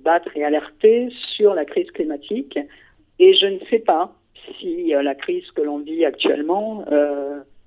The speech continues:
portera une quelconque leçon en face de l'attention, euh, de la relance économique et, euh, de la crise sociale et économique qu'il va falloir affronter.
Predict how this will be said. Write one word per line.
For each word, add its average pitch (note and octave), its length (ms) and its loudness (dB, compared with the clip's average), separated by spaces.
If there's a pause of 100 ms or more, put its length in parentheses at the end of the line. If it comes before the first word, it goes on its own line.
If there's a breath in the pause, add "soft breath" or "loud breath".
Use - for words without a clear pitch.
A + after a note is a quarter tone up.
(280)
portera - 520 -4
une F#3 80 -14
quelconque F#3 520 -8
leçon F#3 440 -6
en F3+ 140 0
face F3+ 340 -2
de D3+ 80 -4
l'attention, F#3+ 760 -6 (340 soft breath)
euh, C#3 380 -4 (140)
de D#3 40 2
la D3 140 2
relance D#3 420 -2
économique D#3 720 -6
et, C#3+ 540 2 (420 soft breath)
euh, C#3 300 -2
de C#3+ 120 0
la C#3+ 120 0
crise F3+ 300 0
sociale F#3 440 2
et D#3 60 6
économique D#3 480 0
qu'il D3 100 2
va D3+ 120 2
falloir D#3 300 0
affronter. D3 540 -4